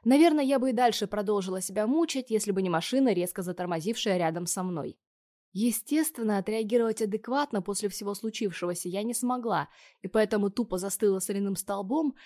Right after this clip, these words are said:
когда увидела, что окно отъехало вниз буквально на пару сантиметров. Оттуда появился ствол с глушителем,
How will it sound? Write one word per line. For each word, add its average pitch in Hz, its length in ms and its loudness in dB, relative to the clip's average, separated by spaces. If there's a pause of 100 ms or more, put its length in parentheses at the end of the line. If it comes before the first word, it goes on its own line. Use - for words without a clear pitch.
(120)
когда 226 340 0
увидела, 214 400 2
что 202 220 -6
окно 269 320 -2
отъехало 220 480 -2
вниз 185 240 -2
буквально 190 380 -2
на 190 120 -2
пару 196 220 -4
сантиметров. 220 760 -2 (320)
Оттуда 247 440 2
появился 208 560 0
ствол 196 320 0
с 190 80 -4
глушителем, 190 600 0